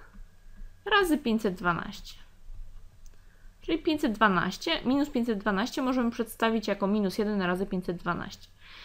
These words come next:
Z własności pierwiastków wiecie, że możemy to zapisać również w ten sposób, czyli rozdzielić pierwiastek. I w takim razie w tym momencie zastanawiamy się nad tą częścią.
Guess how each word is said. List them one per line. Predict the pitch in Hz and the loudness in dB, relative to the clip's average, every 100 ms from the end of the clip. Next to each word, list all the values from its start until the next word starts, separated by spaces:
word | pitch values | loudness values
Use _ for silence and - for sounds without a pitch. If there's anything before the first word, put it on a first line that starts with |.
| - | -18
Z | - | -4
własności | - 202 262 294 311 233 | 0 0 2 2 2 2
pierwiastków | 226 190 180 175 - - 262 277 | 4 4 2 0 -2 0 2 2
wiecie, | 202 175 165 202 240 302 | 2 2 2 0 2 2
że | 320 240 | 2 0
możemy | 208 214 226 226 | 0 0 0 0
to | 208 | 0
zapisać | 190 202 - 208 | -2 -2 -2 -2
również | 196 190 202 | 0 0 -2
w | |
ten | - 190 | -2 -4
sposób, | - - - - | -4 -8 -8 -8
czyli | - 269 240 | -6 0 0
rozdzielić | 214 - 170 - - - - - - - - - - | 0 0 -2 -2 -6 -8 -12 -18 -14 -14 -16 -16 -8
pierwiastek. | 180 147 - - - - - - - - - - - - - - - - - - - - - - - - - - - - - - - - - - - - - - - - - - - - - - - - | -6 -4 -6 -10 -20 -20 -20 -20 -20 -18 -18 -16 -16 -16 -18 -20 -20 -18 -18 -18 -18 -16 -14 -14 -14 -20 -20 -20 -16 -16 -16 -18 -16 -12 -12 -14 -18 -18 -16 -16 -18 -20 -18 -16 -16 -18 -18 -16 -14 -4
I | 285 | -2
w | - | 2
takim | 294 294 | 2 4
razie | 262 277 | 4 4
w | 277 - | 0 -6
tym | - 262 | -2 2
momencie | 254 226 233 240 226 | 4 4 4 4 0
zastanawiamy | 220 208 208 208 220 | 0 0 4 4 4
się | 226 | 4
nad | 202 196 - | 2 2 0
tą | 185 170 | 0 0
częścią. | - 175 185 - - - | -2 -6 -6 -8 -8 -10